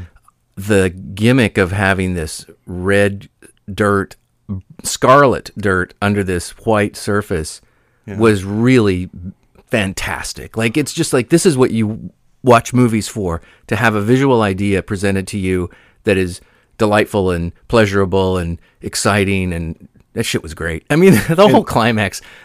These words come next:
Speaker 1: and I didn't even know where the climax of this movie was. There was a certain point I thought the movie was over. I didn't, I
Speaker 2: Yeah.
Speaker 1: didn't know that we were gonna have this whole other set piece on the planet, and I'm really glad we did, because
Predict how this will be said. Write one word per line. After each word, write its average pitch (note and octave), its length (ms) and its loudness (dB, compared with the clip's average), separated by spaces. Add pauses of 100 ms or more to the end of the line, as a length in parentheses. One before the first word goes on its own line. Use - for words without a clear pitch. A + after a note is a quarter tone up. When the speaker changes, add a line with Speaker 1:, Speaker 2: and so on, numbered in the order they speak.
(260)
Speaker 1:
and E3+ 100 0
I G3+ 80 4
didn't A3 140 2
even B2+ 180 2
know A2+ 140 2
where G2 100 0
the F2+ 60 -6
climax F2+ 420 -6
of F#2 60 -8
this E2+ 140 -10
movie F2+ 240 -4
was. G#2 280 -2
There F3+ 120 6
was D3+ 100 2
a B2 40 -4
certain B2 260 0
point A2+ 160 2
I A#2 40 2
thought A#2 180 -2
the G2+ 60 -6
movie G#2 240 -2
was E2+ 240 -10
over. C3+ 340 6
I G#2+ 100 0
didn't, C3+ 240 -2
I A#2+ 80 2
Speaker 2:
Yeah. E3+ 60 4
Speaker 1:
didn't B2 240 2
know C#3+ 400 4 (340)
that A2 160 0
we B2 120 0
were A2+ 100 0
gonna G#2+ 180 -2
have G#2+ 240 0
this G2 240 -4
whole C3 360 2
other G#2 160 2
set - 280 -2
piece A2+ 260 -6
on G#2 80 -2
the F#2+ 60 -6
planet, E3+ 360 -2
and A2 80 -2
I'm A2+ 140 2
really D3 180 2
glad G#2+ 240 -2
we G2 80 -6
did, B2+ 200 -2
because G#2 260 -4